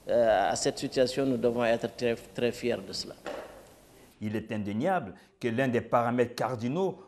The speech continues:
Speaker 2: pour surmonter le challenge d'une nation civilisée et responsable passe nécessairement par le respect de ses fondements moraux et spirituels, soutenus en cela par des dispositions régaliennes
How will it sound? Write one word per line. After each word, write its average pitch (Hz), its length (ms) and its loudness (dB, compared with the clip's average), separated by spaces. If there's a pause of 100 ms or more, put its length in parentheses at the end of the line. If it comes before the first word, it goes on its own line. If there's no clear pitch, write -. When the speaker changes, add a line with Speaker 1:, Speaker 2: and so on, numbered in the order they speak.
Speaker 2:
pour 135 220 0
surmonter 131 600 0
le 127 160 -2
challenge 151 520 -2
d'une 117 240 -4
nation 113 320 -4
civilisée 110 760 -6
et 98 60 -10
responsable 110 760 -6 (360)
passe - 240 4
nécessairement 160 760 0
par 165 180 -2
le 120 120 -2
respect 135 400 -2
de 127 100 -8
ses 113 180 -10
fondements 120 400 -6
moraux 113 380 -2
et 110 100 -8
spirituels, 110 760 -8 (240)
soutenus 156 560 -4
en 123 100 -2
cela 190 380 -2 (260)
par 131 140 2
des 127 80 0
dispositions 131 640 -4
régaliennes 123 680 0